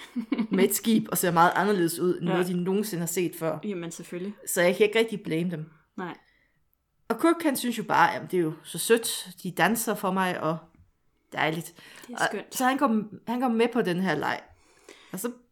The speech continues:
Speaker 2: tænker han, "De er velkomne, så vi bliver her lidt."
Speaker 1: Ja, og hvad der så helt præcis går galt, det ved man ikke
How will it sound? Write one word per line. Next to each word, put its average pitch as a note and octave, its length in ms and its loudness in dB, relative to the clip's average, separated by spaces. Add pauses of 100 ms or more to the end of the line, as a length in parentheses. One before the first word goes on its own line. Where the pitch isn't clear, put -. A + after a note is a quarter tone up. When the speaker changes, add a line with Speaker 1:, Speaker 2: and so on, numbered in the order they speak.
Speaker 2:
tænker A3+ 240 0
han, - 120 -6
"De B3+ 100 2
er - 40 2
velkomne, F#3 520 -2
så A#3 160 -6
vi D4 160 0
bliver D#4 160 0
her F#3 140 -2
lidt." - 320 -10 (120)
Speaker 1:
Ja, G#3 100 -4 (460)
og D4 80 0
hvad D#4 160 0
der E4+ 100 0
så D#4 300 6 (260)
helt F#4 320 2
præcis B3 400 0
går G#3+ 160 -2
galt, - 380 0 (600)
det D4 120 -10
ved D4 120 -2
man C4 180 0
ikke G#3 240 4